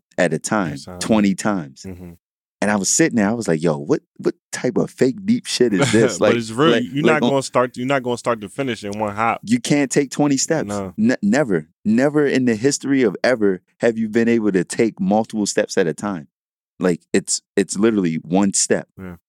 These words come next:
Speaker 1: And each step counts. And I was sitting there, I was like, so they were like, "The next time you think about not doing something because you think it's too big or it's too complicated or it's too complex or you don't have the skills, take one step.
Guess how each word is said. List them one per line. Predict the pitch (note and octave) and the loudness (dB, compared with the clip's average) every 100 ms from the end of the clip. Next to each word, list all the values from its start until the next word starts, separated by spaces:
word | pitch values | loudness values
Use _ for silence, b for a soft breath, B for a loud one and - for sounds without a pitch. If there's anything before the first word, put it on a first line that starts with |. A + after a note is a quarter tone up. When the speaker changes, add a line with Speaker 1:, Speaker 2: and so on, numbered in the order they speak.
| _ | _
Speaker 1:
And | - F#2 | -4 -2
each | - A#2 - | 0 0 0
step | - A#2 G#2 | 0 0 0
counts. | - A#2+ A2 - - _ _ _ _ _ - | -4 -4 -4 -10 -20 _ _ _ _ _ -4
And | G2+ | -2
I | G#2+ | 0
was | G#2 - | -2 0
sitting | A#2 G2+ | 0 0
there, | F#2+ | -2
I | |
was | G2 G#2 D#2+ | 0 -2 -2
like, | D#2+ - - _ _ _ _ _ | -6 -8 -12 _ _ _ _ _
so | - G2+ | -4 0
they | F#2+ | 2
were | F#2 | 2
like, | E2+ D2+ | 2 2
"The | E2+ | 2
next | G#2 A#2 | 2 0
time | - A2 G2+ | -2 -2 -2
you | |
think | G#2+ A#2 G2+ | -2 -2 0
about | F#2 D#2+ | 0 0
not | F#2 G2+ F2 | 0 -2 0
doing | G2 A2 | 0 2
something | G#2+ A2+ A2 A#2 A2+ - b - | 0 -4 -4 -6 -8 -12 b -8
because | F#2 - G2 F2 | -4 2 2 2
you | F#2+ | -2
think | G#2+ F#2+ | 0 0
it's | F2+ - | -2 -2
too | - G#2+ | -2 0
big | D#2 F#2+ F#2+ F#2+ b b b | 2 4 4 2 b b b
or | - F#2+ F2 E2 b b | 2 4 4 2 b b
it's | E2+ | -8
too | - G#2+ | -2 -2
complicated | E2+ G#2 G#2+ F#2+ F#2+ G2+ F#2+ F#2 - | -2 -2 -2 0 0 2 2 0 0
or | E2 | -2
it's | D#2+ | -2
too | - | -4
complex | G2 G#2 F#2+ - G2 - | -2 0 -2 0 -2 0
or | F2+ | -4
you | E2+ | 0
don't | G2 G2 | 2 2
have | F#2+ E2+ | 0 -2
the | |
skills, | E2+ - G#2 G#2 G#2 - _ b b b _ _ _ | -4 0 2 2 -2 -12 _ b b b _ _ _
take | - G#2+ G#2+ _ _ - | -2 0 0 _ _ -6
one | F2+ F#2 F2+ | 0 0 0
step. | - G2 D#2 | -2 -2 -4